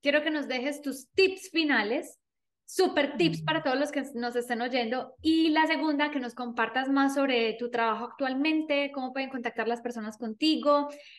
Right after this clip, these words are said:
Speaker 1: Eh, cuéntanos más, por favor.
Speaker 2: El primer tip, el primero de todos, es que aprendan a amarse, a conocerse, a saber quién eres, qué es lo que te gusta, cuáles son los no negociables que no estás dispuesta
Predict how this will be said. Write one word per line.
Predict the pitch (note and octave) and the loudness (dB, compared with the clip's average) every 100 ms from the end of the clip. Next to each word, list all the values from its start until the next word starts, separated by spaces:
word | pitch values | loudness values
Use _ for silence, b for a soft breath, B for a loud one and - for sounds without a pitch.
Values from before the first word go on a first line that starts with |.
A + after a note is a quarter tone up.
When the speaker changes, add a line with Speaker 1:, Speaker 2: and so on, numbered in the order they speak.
| B | B
Speaker 1:
Eh, | - B3 A#3+ - | 0 2 0 0
cuéntanos | C#4 B3+ C4+ C4 A3 | -2 0 -2 -2 -4
más, | A3 - | -6 -8
por | - - - | -12 -12 -10
favor. | - - - - - _ - | -14 -14 -20 -20 -20 _ -2
Speaker 2:
El | A#3 | -2
primer | B3+ B3 E4+ - | 0 0 0 -4
tip, | - D#4+ - _ - | -14 -14 -14 _ -4
el | G#3+ | -4
primero | - G#3 G3+ C4 D#4 | -4 -4 -2 -4 -6
de | D#4+ | -8
todos, | - A3 A#3+ D4+ - - | -10 -8 -8 -10 -16 -12
es | G#3+ - | -12 -10
que | A3+ A#3 - _ _ | -8 -8 -8 _ _
aprendan | F#3 - A3 A#3 A3+ C4 F#4 - _ b b b _ _ - | -14 -6 -2 -2 -2 -6 -10 -16 _ b b b _ _ -6
a | F3 | -2
amarse, | D#3+ D3+ F3 - - E4+ - _ _ - | 0 0 -4 -8 -12 -12 -14 _ _ -10
a | D#3+ | -6
conocerse, | F3 D#3+ - F#3 F#3 - - C4 _ _ | -4 -4 -2 -4 -4 -12 -18 -18 _ _
a | D#3+ | -8
saber | D#3+ F3+ F3 | -4 -6 -6
quién | - D#3+ D#3+ | -4 0 0
eres, | F3+ G#3 D4+ - _ _ _ _ | -2 -8 -14 -16 _ _ _ _
qué | - | -2
es | G3+ | 0
lo | G3+ | -2
que | - | -4
te | - D3+ | -2 -2
gusta, | D#3+ E3+ - - D#3+ - _ _ | -2 -8 -12 -8 -8 -8 _ _
cuáles | - G#3 G#3 - | 0 2 2 0
son | G3 D#3+ | -4 0
los | E3+ E3+ | 0 2
no | F#3 | 0
negociables | F#3 F3+ E3+ - F3 E3 F3 | -2 -2 -4 -4 -2 0 -2
que | F3+ E3+ | -2 -4
no | |
estás | E3 F3+ D#3+ | -4 -6 -6
dispuesta | E3+ D#3+ - F3 D#3+ - F#3 A3+ | -6 -6 -6 -6 -8 -8 -8 -8